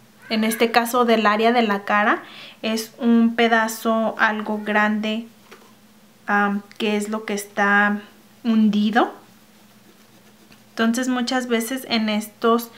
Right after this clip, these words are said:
ah, es más difícil tomar una imagen completa. Entonces lo que te sugiero cuando te pase esto es que raspes solamente por encimita y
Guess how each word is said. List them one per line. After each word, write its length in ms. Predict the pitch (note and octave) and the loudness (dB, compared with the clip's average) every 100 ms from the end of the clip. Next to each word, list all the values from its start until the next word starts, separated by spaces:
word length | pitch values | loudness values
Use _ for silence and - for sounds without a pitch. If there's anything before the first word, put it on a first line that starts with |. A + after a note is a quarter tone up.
| - - - - | -20 -20 -18 -4
ah, 260 | A3 G#3+ - | 0 2 2
es 180 | G#3+ G#3+ | 0 0
más 240 | A3+ A3 | 0 0
difícil 640 | A#3 A#3 A#3 A#3 A#3 A3+ - - - - - - _ _ _ - | -2 -4 -4 0 0 0 -10 -20 -20 -20 -20 -20 _ _ _ -4
tomar 420 | A#3 A3+ A3 A3 | 2 4 4 4
una 200 | A3+ A#3 | 4 4
imagen 460 | A#3 A3+ A3 A#3+ A#3 | 6 4 2 2 2
completa. 580 | A3+ G3+ G#3+ G#3+ G#3+ - - - - _ _ - | 0 -2 -2 -4 0 -2 -2 -20 -20 _ _ -8
Entonces 560 | A#3+ A3+ A#3 B3 C#4 C#4 | -4 -2 -2 -2 -4 0
lo 180 | B3+ A#3 | 0 0
que 100 | A3 | -4
te 200 | A3+ A3+ | -4 -6
sugiero 520 | A#3 A#3 B3+ B3 C4 | -6 -2 2 2 2
cuando 280 | C4+ A#3+ A3 | 0 0 -2
te 100 | G#3+ | -4
pase 480 | - A3+ A#3 A3+ | -4 -4 -2 0
esto 340 | C#4 - E4+ - | 0 0 0 2
es 300 | B3 C4 C#4 - - - - - | 0 0 0 -6 -20 -20 -14 0
que 160 | A#3 | 2
raspes 1080 | A3 A#3 A#3+ - - C4 C4 - - - - _ _ _ - | 4 2 0 -2 -2 -2 -2 -10 -14 -18 -20 _ _ _ -18
solamente 1000 | - - A#3+ A#3+ A#3+ A#3+ A#3+ A#3 - A#3+ | -8 0 2 2 2 2 2 0 -2 -4
por 320 | A#3 A#3 A3+ | -2 2 2
encimita 720 | B3+ C#4+ - G#3+ G#3 G#3 F4 - - - - _ _ _ _ _ _ _ _ _ _ _ - - - - - - | 2 0 0 0 0 0 -2 -2 -10 -20 -20 _ _ _ _ _ _ _ _ _ _ _ -20 -20 -20 -20 -20 -6
y 260 | C4 C4 | -2 -2